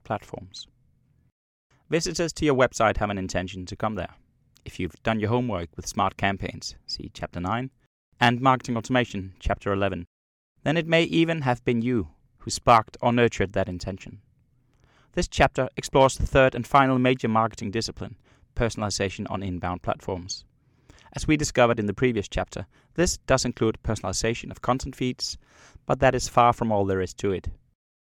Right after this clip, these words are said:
Relating inbound platform construction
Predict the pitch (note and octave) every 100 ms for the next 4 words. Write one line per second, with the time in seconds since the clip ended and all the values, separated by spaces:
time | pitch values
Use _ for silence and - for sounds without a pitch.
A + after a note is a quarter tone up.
0 | _ _ _ _ _ _ _ _ _ -
1 | A#2 E3 - E3 - C3+ B2+ B2 A#2 -
2 | A#2+ - A2 G#2 - - B2+ B2 B2 B2